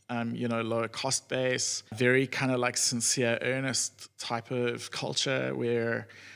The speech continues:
you know, we may be not the best sledgers on the cricket fields compared to the Australians or whatever. We're not the best marketers compared to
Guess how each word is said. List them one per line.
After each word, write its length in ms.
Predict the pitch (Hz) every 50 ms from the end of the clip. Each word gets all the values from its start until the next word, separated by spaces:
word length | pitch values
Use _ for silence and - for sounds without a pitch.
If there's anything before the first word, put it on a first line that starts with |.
| - - - _ _
you 100 | - 131
know, 460 | 120 117 117 117 113 113 113 117 113 117 -
we 140 | - 123 117
may 160 | 117 117 120
be 180 | 117 123 120 117
not 420 | 117 117 - 123 120 117 113 -
the 60 | -
best 300 | 113 - 120 120 113 -
sledgers 420 | - - 117 113 113 110 120 113 113
on 80 | 113
the 80 | 113 117
cricket 300 | - - 123 107 120 110
fields 460 | - - 123 117 113 113 110 110 -
compared 420 | - - 117 107 120 113 113 113
to 120 | - - 127
the 120 | 113 113
Australians 640 | 113 117 - - - 120 113 110 117 113 110 113 113
or 40 | 117
whatever. 600 | 113 113 113 113 110 110 107 110 110 104 104 110
We're 180 | 117 120 117 113
not 220 | 120 113 113 110
the 60 | -
best 360 | 107 110 120 113 104 - - -
marketers 760 | 117 113 113 113 104 107 - - 135 127 110 107 107 -
compared 440 | - - - 131 - - 110 110 107 -
to 340 | - 113 110 110 107 104